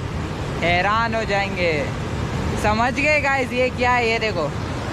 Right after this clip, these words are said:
तो गाइस, ये हमको मिला है एक पतंग। काफ़ी ज़्यादा मज़े की बात है, देख सकते हैं यार। ये देखो, हमने पतंग उड़ाने, ओ देख, हमारा पतंग उड़ रहा है, वो देखो,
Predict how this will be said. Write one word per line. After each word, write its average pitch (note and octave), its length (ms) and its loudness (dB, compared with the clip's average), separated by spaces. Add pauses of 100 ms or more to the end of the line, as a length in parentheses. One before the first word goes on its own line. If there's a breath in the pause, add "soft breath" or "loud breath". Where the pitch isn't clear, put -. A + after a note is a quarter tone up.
(500)
तो F3 200 4
गाइस, G3 320 0
ये G#3+ 160 2
हमको G#3+ 360 0
मिला G3+ 280 2
है G3 200 0
एक F#3 140 -2
पतंग। E3+ 420 0 (840)
काफ़ी F#3+ 260 0
ज़्यादा F#3+ 220 0
मज़े G3 320 0
की F#3+ 160 -2
बात D#3 360 -2
है, D3+ 140 0
देख G3+ 200 0
सकते - 240 -4
हैं D#3 100 0
यार। D#3+ 360 -2
ये E3 120 0
देखो, D#3 160 -2
हमने E3+ 240 0 (100)
पतंग E3+ 460 -2
उड़ाने, G3 500 0 (160)
ओ G#3 160 2
देख, A#3+ 220 -2
हमारा G3+ 260 -2
पतंग F#3 320 -2
उड़ C#3 60 -2
रहा C3+ 120 -2
है, B2 60 -4 (440)
वो F3 140 4
देखो, C#3+ 340 0